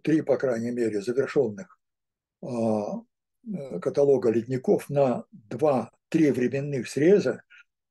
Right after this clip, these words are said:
А, это по бассейну Амударьи. Это Язгулем, это Муксу, это, а, э, э, э, господи, выскочил из памяти, а,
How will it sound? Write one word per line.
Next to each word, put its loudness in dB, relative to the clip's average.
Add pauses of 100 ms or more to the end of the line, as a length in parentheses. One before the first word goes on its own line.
(140)
А, 0 (100)
это 2
по 0
бассейну -2
Амударьи. -2 (500)
Это 0
Язгулем, 0 (340)
это 0
Муксу, -2 (320)
это, 0
а, -2 (360)
э, -6 (500)
э, -4 (500)
э, -8 (1700)
господи, -14
выскочил -8
из -8
памяти, -10 (880)
а, -4